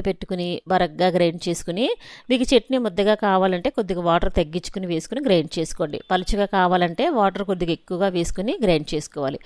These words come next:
ఈ విధంగా గ్రైండ్ చేసుకున్నటువంటి చట్నీని గిన్నెలో వేసుకుని, మిక్సీ జార్లో కూడా కొద్దిగా వాటర్ పోసుకుని ఆ వాటర్ కూడా వేసుకోండి. ప-, పుదీనాతోని పల్లి చ-, చట్నీ చాలా బాగుంటుందండి, మంచి ఫ్లేవర్తో. ఇంటికి ఎవరైనా చుట్టాలు వచ్చినప్పుడు ఈ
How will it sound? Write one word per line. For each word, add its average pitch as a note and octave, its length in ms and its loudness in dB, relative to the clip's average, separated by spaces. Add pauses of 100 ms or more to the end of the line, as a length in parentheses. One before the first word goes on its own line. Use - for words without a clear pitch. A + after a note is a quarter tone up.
(440)
ఈ G#3 120 4
విధంగా G#3 340 2
గ్రైండ్ F#3 280 2
చేసుకున్నటువంటి F3+ 680 -4
చట్నీని E3+ 420 -4 (560)
గిన్నెలో G3 400 2
వేసుకుని, F3+ 400 -2 (280)
మిక్సీ A3+ 340 0
జార్లో G3 320 2
కూడా G#3 120 2 (100)
కొద్దిగా F3+ 440 2
వాటర్ F3 340 0
పోసుకుని A3+ 380 -4
ఆ G3+ 40 -2 (120)
వాటర్ F3 260 -4
కూడా G3+ 120 0 (100)
వేసుకోండి. E3 440 -4 (420)
ప-, F#3+ 200 0 (280)
పుదీనాతోని G3+ 800 0 (420)
పల్లి F#3 280 2 (320)
చ-, - 120 0 (120)
చట్నీ G3 340 -6 (100)
చాలా F#3 480 2
బాగుంటుందండి, F3 580 -2 (560)
మంచి F#3 360 -4
ఫ్లేవర్తో. F3 500 0 (580)
ఇంటికి G3 260 0
ఎవరైనా G3 360 4
చుట్టాలు F#3+ 340 2
వచ్చినప్పుడు F#3+ 360 -4
ఈ - 20 -4